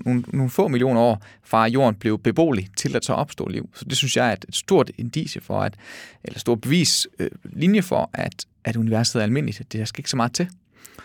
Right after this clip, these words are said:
Men som sagt, vi ved det ikke. Det kan være, at det var noget helt særligt, særlige omstændigheder. Det kan også være, at livet kom udefra.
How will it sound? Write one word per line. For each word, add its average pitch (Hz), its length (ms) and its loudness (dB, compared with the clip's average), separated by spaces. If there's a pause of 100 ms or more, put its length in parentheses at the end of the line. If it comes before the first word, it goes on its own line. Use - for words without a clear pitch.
(300)
Men - 260 2
som 131 100 0
sagt, 135 220 0
vi 131 120 2
ved 175 100 8
det 120 80 4
ikke. 120 200 -2 (160)
Det 127 100 -2
kan 135 100 4
være, 139 200 8
at 123 120 0
det 120 80 2
var 113 60 4
noget 110 160 4
helt 131 220 0
særligt, 127 360 2 (340)
særlige 139 240 2
omstændigheder. 127 500 0 (400)
Det - 100 -10
kan 101 60 -6
også 98 120 -6
være, 113 200 4
at 110 60 2
livet 135 240 2
kom 131 160 2
udefra. 196 400 2